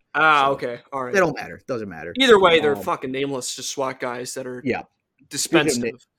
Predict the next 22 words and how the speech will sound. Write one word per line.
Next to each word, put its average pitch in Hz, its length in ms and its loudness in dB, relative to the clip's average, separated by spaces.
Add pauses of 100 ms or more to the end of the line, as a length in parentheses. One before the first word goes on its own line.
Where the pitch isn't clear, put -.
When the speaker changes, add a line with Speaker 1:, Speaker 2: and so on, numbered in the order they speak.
(260)
Speaker 2:
speaking 156 300 -2
of 139 60 0
nameless 123 320 -6
people, 110 320 -6
you 107 120 -6
get 107 320 -6
the 107 140 -14
guy 107 320 -8
who 104 280 -10 (100)
doesn't 175 260 2
get 123 160 0
named, 120 420 -6
but 104 140 -6
you 104 80 -8
have 107 60 -10
to 98 100 -16
find 110 220 -10
out 92 100 -8
later 104 160 -6
his 92 120 -10
name's 98 200 -14
Gus. 113 560 -6